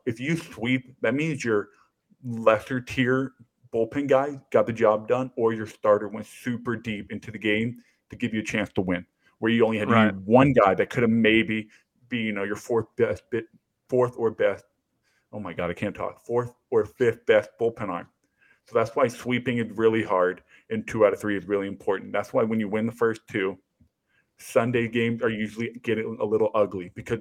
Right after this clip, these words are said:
Speaker 1: guys are like, "We already have the series. Let's throw some other
Speaker 2: Mm-hmm.
Speaker 1: guys out there to get some inning."
Speaker 2: And that
Speaker 1: Obviously,
Speaker 2: happened,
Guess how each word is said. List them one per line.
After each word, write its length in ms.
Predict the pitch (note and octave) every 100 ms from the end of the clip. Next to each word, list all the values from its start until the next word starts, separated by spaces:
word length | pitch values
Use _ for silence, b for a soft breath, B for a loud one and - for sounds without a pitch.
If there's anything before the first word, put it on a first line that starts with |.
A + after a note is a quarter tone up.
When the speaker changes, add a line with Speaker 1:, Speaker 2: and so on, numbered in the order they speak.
| - -
Speaker 1:
guys 240 | G#2 G2+
are 80 | G#2+
like, 180 | G2+ G2 -
"We 120 | A#2
already 200 | G#2 A2
have 120 | A2+
the 80 | A#2+
series. 440 | - G2+ G2 G2+ -
Let's 140 | A#2+
throw 180 | - A2+
some 160 | G#2 A2+
other 140 | G2+
Speaker 2:
Mm-hmm. 60 | G2+
Speaker 1:
guys 180 | F#2 F2+
out 220 | F2+ F#2+
there 180 | G2 F2+
to 100 | G#2
get 140 | G2+
some 160 | - G#2+
inning." 300 | G#2+ F#2+ F2 _ _ _ _ _ _ _ -
Speaker 2:
And 120 | B2+
that 60 | G3+
Speaker 1:
Obviously, 80 | D#3
Speaker 2:
happened, 420 | G#3 G3+ D3